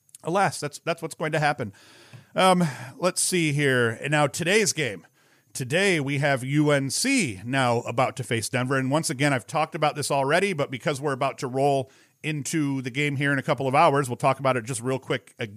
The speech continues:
you know, at the end here to, to top it off. Um, U N C, keys to their game, d-, same as, as Duke pretty much, th-, and Duke didn't pan out in that way, but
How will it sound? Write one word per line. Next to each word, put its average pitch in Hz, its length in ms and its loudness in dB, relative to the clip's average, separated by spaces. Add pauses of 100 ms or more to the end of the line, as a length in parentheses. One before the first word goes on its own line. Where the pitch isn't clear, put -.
you 120 220 -6
know, 120 80 -2
at 117 80 -6
the 120 120 -4
end 127 140 -2
here 110 160 -2
to, 107 100 -10 (180)
to 117 180 -8
top 123 240 -4
it 117 80 -2
off. 120 240 0 (440)
Um, 127 440 -2 (520)
U 175 220 2
N 196 100 4
C, 160 280 -2
keys 202 260 -2
to 190 100 -4
their 190 140 2
game, 175 360 -2 (180)
d-, 120 160 -12
same 202 320 2
as, 156 180 2
as 143 240 0
Duke 151 280 0
pretty 135 180 0
much, 123 340 0
th-, 117 240 -6 (180)
and 131 160 -2
Duke 165 220 2
didn't 143 220 -4
pan 143 240 0
out 151 200 0
in 135 80 -4
that 117 160 0
way, 117 180 0
but 120 260 -2